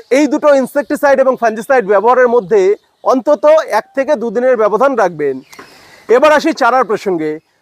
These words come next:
অনেক বন্ধুরাই কন্টিনিউ আমাকে ফোন করে যাচ্ছেন, এসএমএস করে যাচ্ছেন, "দাদা, আঙুর গাছের চারা কবে রেডি হবে,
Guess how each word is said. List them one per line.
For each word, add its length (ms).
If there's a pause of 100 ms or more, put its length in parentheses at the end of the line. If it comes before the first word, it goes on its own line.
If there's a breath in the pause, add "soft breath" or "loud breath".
(100)
অনেক 280
বন্ধুরাই 360
কন্টিনিউ 540
আমাকে 240
ফোন 240
করে 160
যাচ্ছেন, 360
এসএমএস 340
করে 200
যাচ্ছেন, 320
"দাদা, 180
আঙুর 260
গাছের 280
চারা 280
কবে 160
রেডি 260
হবে, 260